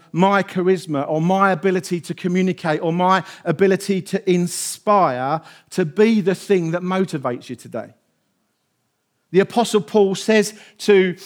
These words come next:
a church in, in, in Corinth, which is just like ours, it was, it's just like a church just like ours. And actually, if you read it in detail, you'll see it's just like ours.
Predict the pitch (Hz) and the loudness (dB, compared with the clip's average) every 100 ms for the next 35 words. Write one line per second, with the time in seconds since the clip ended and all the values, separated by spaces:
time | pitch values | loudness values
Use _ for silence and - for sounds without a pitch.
0 | - 170 165 - 208 208 208 - 185 180 | -8 -4 -4 0 2 2 0 -2 0 0
1 | 175 170 165 160 160 160 156 147 - 208 | -2 -4 -4 -4 -6 -6 -6 -8 0 2
2 | 226 220 170 156 - 214 214 220 202 202 | 2 0 -6 -6 -2 -2 0 2 2 2
3 | 175 185 185 208 - 175 165 185 165 - | 0 0 2 2 2 -2 -2 -6 -6 -6
4 | 196 214 190 175 202 190 - 202 - 185 | -4 -6 -8 -6 -2 -4 -2 -4 0 0
5 | 175 156 143 127 131 - _ _ _ _ | 0 0 -2 -2 -10 -20 _ _ _ _
6 | _ - 170 165 170 180 196 202 190 165 | _ -6 -4 -2 -2 2 2 2 0 -4
7 | 160 165 156 156 160 160 170 139 185 - | -2 -4 -2 -4 -4 -2 -4 -2 -4 -2
8 | 131 123 113 107 127 - | -4 -6 -8 -12 -14 -20